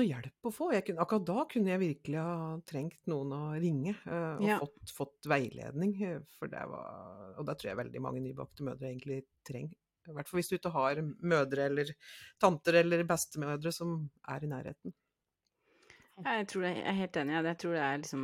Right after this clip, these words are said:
Speaker 2: det er noen forventninger der om at
Speaker 1: Mm.
Speaker 2: alt skal være så supert, og skal gå så lett og greit og sånn, og så er det
Speaker 1: Mm.
Speaker 2: egentlig den største forandringen, i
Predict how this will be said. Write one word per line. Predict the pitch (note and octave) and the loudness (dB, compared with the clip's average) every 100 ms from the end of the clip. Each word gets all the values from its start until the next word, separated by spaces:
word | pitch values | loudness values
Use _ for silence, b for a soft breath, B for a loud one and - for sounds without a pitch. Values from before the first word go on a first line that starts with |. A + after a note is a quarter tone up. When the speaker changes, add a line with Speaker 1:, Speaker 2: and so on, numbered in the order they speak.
| C3+ | 0
Speaker 2:
det | C#3+ | 2
er | C#3+ | 4
noen | D#3+ | 4
forventninger | D#3 D3+ C3 - C3+ G#2 | 2 -2 -4 -4 -4 -2
der | B2+ | -2
om | C#3 | -2
at | C#3 | -4
Speaker 1:
Mm. | C#3 | -2
Speaker 2:
alt | C#3+ D#3 | -2 -4
skal | - D#3+ | -4 -2
være | C#3 | -2
så | C3+ - - D3 | -6 -12 -10 -6
supert, | C3+ | -2
og | C#3+ | -2
skal | D3+ | -4
gå | D3 C#3 | -6 -6
så | D#3 | -4
lett | C3+ - - | -6 -6 -8
og | |
greit | C#3+ C3 C#3 - | -6 -6 -8 -12
og | |
sånn, | D#3+ D#3+ | -6 -4
og | |
så | D3+ C#3+ | -2 0
er | - | 0
det | - | -2
Speaker 1:
Mm. | - | -4
Speaker 2:
egentlig | - - D#3 D#3 D#3 D#3+ B B B B B B B - | -8 -8 -6 -4 -6 -8 B B B B B B B -4
den | G3+ | 2
største | A#3+ A3 F#3 | 4 4 2
forandringen, | E3+ D#3 D3 D3 D#3+ E3 D#3+ | 2 2 2 0 0 0 -2
i | C#3+ | -6